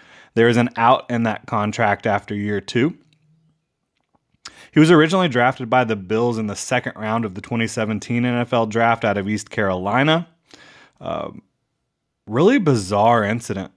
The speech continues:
in twenty eighteen when he was charged for felony vandalism. His brother Caleb, who's also an N F L player, apparently, um, apparently stopped him from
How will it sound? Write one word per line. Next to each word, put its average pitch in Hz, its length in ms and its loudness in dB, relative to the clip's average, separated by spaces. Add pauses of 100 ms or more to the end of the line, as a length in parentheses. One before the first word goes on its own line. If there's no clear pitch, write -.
(260)
in 101 120 -14
twenty 120 340 0
eighteen 113 600 -2
when 98 100 -8
he 110 100 -10
was 113 160 -8
charged 120 400 -2
for 113 160 -4
felony 131 520 -2
vandalism. 131 920 -4 (540)
His 98 160 -8
brother 127 300 2
Caleb, 127 520 2
who's 101 180 -6
also 120 360 0
an 123 100 0
N 123 120 0
F 127 180 -2
L 120 120 2
player, 120 460 0
apparently, 104 800 -2
um, 92 480 -6 (1600)
apparently 123 560 2
stopped - 480 0
him 117 320 0
from 104 720 -2